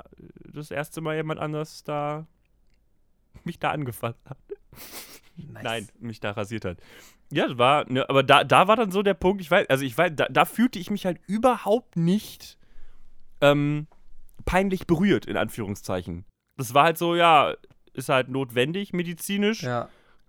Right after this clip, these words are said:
Speaker 1: Aber warum soll ich mir jetzt noch die Finger krumm machen? Das <laughs> soll man so, ja, machen sie halt.
Speaker 2: Geil.
Speaker 1: Ja. Ja, das, ich hab mir dann so Sprüche verkniffen wie, „Ja, wir könnten ja vorher mal einen Kaffee trinken“ oder so, aber es ist halt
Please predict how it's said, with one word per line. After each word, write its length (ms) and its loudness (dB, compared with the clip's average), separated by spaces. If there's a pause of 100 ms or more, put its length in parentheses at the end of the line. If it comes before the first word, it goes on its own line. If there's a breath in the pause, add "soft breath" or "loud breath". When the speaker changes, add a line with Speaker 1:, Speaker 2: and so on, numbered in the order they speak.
(120)
Speaker 1:
Aber 260 6
warum 200 6
soll 200 2
ich 140 -4
mir 100 0
jetzt 140 -2
noch 80 -8
die 80 -12
Finger 280 0
krumm 320 -2
machen? 340 2
Das 220 2
<laughs> 20 -2
soll 200 8 (140)
man 120 4
so, 180 4
ja, 180 6
machen 360 0
sie 120 0
halt. 240 2 (240)
Speaker 2:
Geil. 300 -8 (1600 loud breath)
Speaker 1:
Ja. 280 2 (1080)
Ja, 160 0 (160)
das, 240 -8 (760 soft breath)
ich 140 -10
hab 80 -2
mir 80 0
dann 100 0
so 80 -2
Sprüche 340 -6
verkniffen 500 -4
wie, 60 -2
„Ja, 120 2
wir 80 -4
könnten 220 -6
ja 80 -4
vorher 200 -2
mal 100 -4
einen 60 -8
Kaffee 260 -10
trinken“ 340 -10
oder 220 -6
so, 220 0
aber 220 2
es 120 0
ist 240 -2
halt 140 2